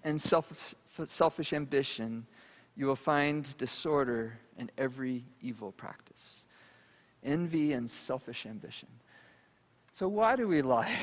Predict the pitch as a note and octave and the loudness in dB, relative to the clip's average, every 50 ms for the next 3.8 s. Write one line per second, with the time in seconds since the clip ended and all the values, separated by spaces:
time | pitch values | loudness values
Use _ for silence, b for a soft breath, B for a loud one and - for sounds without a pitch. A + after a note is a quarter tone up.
0 | - - - - - - B B B B B B B B B B _ - D3 E3 | -4 -4 -4 -4 -4 -6 B B B B B B B B B B _ -2 4 6
1 | F#3+ A3+ B3+ B3+ C4+ A#3+ A3+ G#3 F#3+ F3 D#3 D3+ D3+ - G#3 G3+ G3 F#3+ F3+ E3+ | 6 8 6 6 4 2 0 2 2 0 0 -2 2 4 6 8 8 8 6 6
2 | - - F3+ E3+ F3 E3+ D#3 D3 C#3 - G3+ - D#3+ D#3+ E3 E3+ D#3+ - D#3 B2 | 4 2 4 4 4 4 4 4 4 2 4 4 4 4 4 2 0 -2 -4 -6
3 | - C#3 C3 - - - D3 D3 D3+ D3+ D3+ C#3+ C#3 C3 B2+ B2+ | -4 -4 -6 -4 -4 0 2 4 4 4 4 2 2 0 0 -2